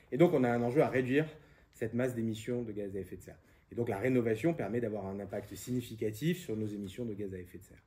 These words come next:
On a un deuxième enjeu qui est un enjeu économique. Les artisans du B T P, c'est cinq cent mille entreprises, c'est un virgule cinq million d'emplois,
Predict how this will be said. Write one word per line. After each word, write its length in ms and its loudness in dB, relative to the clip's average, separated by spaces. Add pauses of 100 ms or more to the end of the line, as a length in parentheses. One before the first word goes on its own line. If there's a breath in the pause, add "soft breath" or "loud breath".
(520 loud breath)
On 40 -8
a 80 -4
un 80 -4
deuxième 360 4
enjeu 240 2
qui 120 -6
est 40 -6
un 100 -8
enjeu 200 -8
économique. 540 -2 (520 loud breath)
Les 160 -8
artisans 460 -4
du 100 -6
B 160 -6
T 120 -10
P, 280 0
c'est 120 -12
cinq 180 -12
cent 140 -10
mille 160 -6
entreprises, 600 -6
c'est 200 -6
un 120 -4
virgule 280 -4
cinq 220 -12
million 240 -8
d'emplois, 480 -4